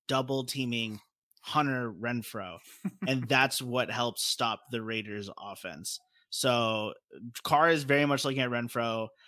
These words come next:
Speaker 1: um, even more so than Waller. I think, I think, uh, Carr prefers Renfrow to Waller. I think the, the game plan, the coaches and, and all that, they, they go, they lean, you know, "Hey, we're, throw the ball to the really big athletic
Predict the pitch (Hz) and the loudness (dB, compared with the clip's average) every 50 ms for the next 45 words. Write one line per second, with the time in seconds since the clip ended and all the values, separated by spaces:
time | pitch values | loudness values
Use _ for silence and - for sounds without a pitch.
0 | - _ _ - 110 113 113 - - 196 254 302 262 180 180 208 - 226 196 175 | -20 _ _ -4 -2 -2 0 2 4 4 6 6 6 6 4 4 6 4 4 4
1 | 160 139 123 113 117 123 135 131 113 101 - 113 110 - - - 131 131 123 117 | 4 2 2 4 4 4 4 4 0 -2 -2 -4 -6 -6 -4 -4 -4 -4 -4 -8
2 | - - _ _ - - 127 117 156 151 131 123 117 _ - 101 - 107 123 110 | -10 -12 _ _ -10 -8 -6 -4 -4 -4 -4 -8 -12 _ -16 -14 -10 -8 -8 -8
3 | 104 - - 139 147 139 139 127 117 - 131 127 123 117 117 117 120 120 - 120 | -6 -2 0 2 2 2 0 -4 -6 -2 -2 -2 -2 -2 -4 -6 -4 -2 -2 -2
4 | 110 110 107 107 110 113 113 113 110 107 85 110 120 120 - 117 107 98 - 110 | -2 -4 -4 -4 -4 -4 -4 -4 -6 -6 -4 -6 -6 -4 -4 -6 -6 -4 -8 -10
5 | 101 95 _ _ - 107 101 98 113 113 113 110 120 117 110 104 104 104 - - | -10 -10 _ _ -10 -8 -4 -2 -2 -2 -2 -2 -2 -4 -4 -4 -6 -6 -4 -4
6 | 113 113 - 113 107 104 104 95 - - 107 107 101 101 104 104 101 98 - 110 | -4 -4 -4 -6 -8 -8 -10 -12 -12 -12 -12 -10 -10 -8 -8 -8 -8 -8 -8 -8
7 | 104 101 101 110 107 107 104 104 104 98 98 _ _ _ _ _ _ - 123 120 | -10 -8 -6 -6 -6 -4 -4 -6 -6 -6 -8 _ _ _ _ _ _ -2 0 0
8 | 113 113 110 107 104 101 107 104 98 98 113 117 95 95 _ - 110 110 104 _ | 0 0 -2 -2 -4 -6 -6 -6 -4 -2 0 0 -2 -2 _ -10 -10 -10 -10 _
9 | _ - 135 135 143 151 147 139 123 - 123 127 123 113 - - 120 117 107 101 | _ 0 4 6 6 6 6 4 2 4 6 6 6 4 2 0 -2 -4 -2 -2
10 | 117 127 127 131 117 110 - 123 123 113 110 101 - - - 117 117 110 | 0 2 2 2 0 2 2 0 2 2 0 -6 -6 -6 -4 -4 -4 -4